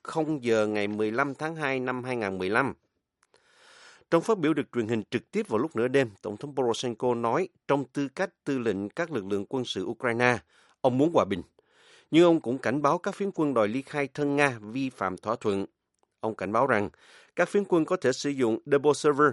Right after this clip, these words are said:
để gây phương hại thỏa thuận ngừng bắn. Trung tâm giao thông đường sắt chiến lược này là tâm điểm của cuộc giao tranh kéo dài giữa các lực lượng Ukraine bị bao vây trong thị trấn với các phiến quân cho đến khi lệnh ngừng bắn bắt đầu.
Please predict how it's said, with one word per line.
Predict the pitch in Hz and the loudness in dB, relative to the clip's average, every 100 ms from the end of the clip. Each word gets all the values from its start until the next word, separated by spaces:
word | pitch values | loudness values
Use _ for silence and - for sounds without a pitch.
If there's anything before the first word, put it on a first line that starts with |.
| - | 0
để | 110 113 131 | -2 0 2
gây | 156 | 0
phương | 147 156 143 | 0 -4 -4
hại | 117 95 | -2 -4
thỏa | 104 123 | -4 -6
thuận | 110 101 | -4 -4
ngừng | 101 95 | -4 0
bắn. | 98 170 - _ _ _ _ _ _ _ - _ _ - | 0 -2 -8 _ _ _ _ _ _ _ -20 _ _ 2
Trung | 175 | 4
tâm | - 165 | 4 4
giao | 165 | 4
thông | 160 165 143 | 2 0 0
đường | 110 | -2
sắt | - 190 - | -2 -4 -4
chiến | 196 196 | -2 0
lược | 120 | 0
này | 117 104 | 2 0
là | 104 110 | 2 0
tâm | - 147 135 | 0 -2 0
điểm | 110 120 | -4 -4
của | 135 | -6
cuộc | 135 117 92 | -6 -6 -4
giao | 120 120 | -2 -2
tranh | 127 120 | -2 -4
kéo | - 139 | -4 -4
dài | 127 101 90 | 0 0 0
giữa | 85 92 107 | -4 -6 -4
các | 151 135 | -8 -10
lực | 95 | -8
lượng | 95 92 - | -6 -6 -6
Ukraine | 117 127 117 117 107 | -6 -4 -2 -2 -2
bị | 92 | -2
bao | 98 117 | 0 2
vây | 120 120 | 2 0
trong | 123 113 | -2 -6
thị | 101 87 | -8 -2
trấn | 110 139 - | 0 0 -2
với | 101 110 120 | -6 -2 -2
các | - 143 - | -2 -6 -6
phiến | 143 135 | -8 -2
quân | 135 120 101 | -2 -2 -4
cho | - 113 | -4 -2
đến | 117 131 | -4 -8
khi | - 120 | -8 -8
lệnh | 101 92 | -6 -6
ngừng | 90 92 | -6 -4
bắn | 101 123 | -4 -4
bắt | 151 | -2
đầu. | 127 98 | 2 2